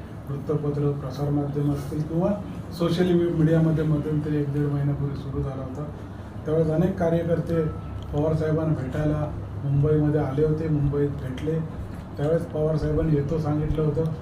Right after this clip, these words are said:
परंतु मध्यंतरी पावसामुळे त्यांचा तो दौरा रद्द झाला आणि आता पवार साहेब आवर्जून या संगमेश्वर चिपळूण मतदारसंघातील लोकांना भेटण्यासाठी आपल्या इकडे येत आहेत.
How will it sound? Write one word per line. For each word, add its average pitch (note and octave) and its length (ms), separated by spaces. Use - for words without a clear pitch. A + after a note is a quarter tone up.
परंतु D#3 300
मध्यंतरी D#3 520
पावसामुळे D#3 640
त्यांचा D#3 240
तो D3+ 160
दौरा D3+ 280
रद्द D3 320
झाला D3 340
आणि D3 160
आता F3+ 440
पवार D#3+ 240
साहेब E3+ 260
आवर्जून E3+ 540
या D#3+ 360
संगमेश्वर D#3 680
चिपळूण D#3 320
मतदारसंघातील D3 920
लोकांना D3 400
भेटण्यासाठी C#3+ 640
आपल्या D3 280
इकडे C#3+ 180
येत C#3+ 180
आहेत. D#3 160